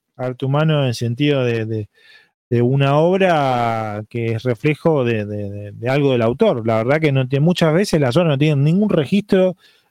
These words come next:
de, de, del autor que las compuso. O sea, la voz no es, no es la, no es la voz, las letras son genéricas y el ritmo es establecido,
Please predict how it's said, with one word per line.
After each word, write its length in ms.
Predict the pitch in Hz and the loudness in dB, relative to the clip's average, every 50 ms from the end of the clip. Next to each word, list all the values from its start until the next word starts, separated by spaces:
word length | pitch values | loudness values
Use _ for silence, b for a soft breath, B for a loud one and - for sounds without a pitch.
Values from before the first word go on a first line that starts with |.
| b - | b -2
de, 180 | 131 123 120 | 0 2 2
de, 340 | 120 117 120 120 117 113 110 | 2 2 2 0 0 0 0
del 180 | 113 117 117 120 | 0 0 2 2
autor 520 | 120 120 127 - 180 175 165 156 139 117 113 _ _ | 2 0 2 2 0 2 2 0 0 -2 -6 _ _
que 160 | - 123 117 | -6 -4 -2
las 260 | 113 110 107 101 92 - _ | -2 -2 -4 -6 -10 -14 _
compuso. 400 | - 135 170 - - - - 95 | -12 -10 -10 -10 -10 -10 -10 -12
O 40 | |
sea, 300 | 90 - 113 107 101 101 _ _ _ _ _ _ | -12 -10 -12 -12 -12 -12 _ _ _ _ _ _
la 180 | - 131 127 143 | -2 0 2 2
voz 280 | 180 208 220 214 160 - | 2 2 2 0 0 0
no 100 | 156 139 | -2 -2
es, 60 | - _ - | -2 _ -4
no 100 | 143 131 | -2 0
es 60 | 123 | 0
la, 260 | 131 127 123 117 113 | 0 0 0 -2 -2
no 80 | 123 131 | 0 0
es 60 | 123 | 2
la 80 | 117 123 | 2 2
voz, 360 | 139 160 190 196 196 175 - - | 2 2 2 2 0 -2 -4 -4
las 160 | 143 120 117 | -4 0 0
letras 320 | 147 160 - 139 127 - | 0 -2 0 -2 -4 -4
son 360 | - 127 123 120 117 110 104 _ | -4 -12 -14 -18 -20 -20 -20 _
genéricas 680 | - - 135 135 160 180 190 190 180 170 196 196 170 - 160 | -12 -6 -2 0 0 2 2 0 0 2 0 0 0 0 0
y 40 | |
el 80 | 139 127 | 0 2
ritmo 400 | 139 156 165 170 165 160 147 135 | 2 2 2 4 2 2 2 2
es 160 | 127 120 - | 0 -2 -4
establecido, 800 | - 107 - 120 113 123 123 117 - 160 160 156 147 131 101 | -8 -8 -4 -2 -2 0 -2 -2 0 0 2 2 2 0 -2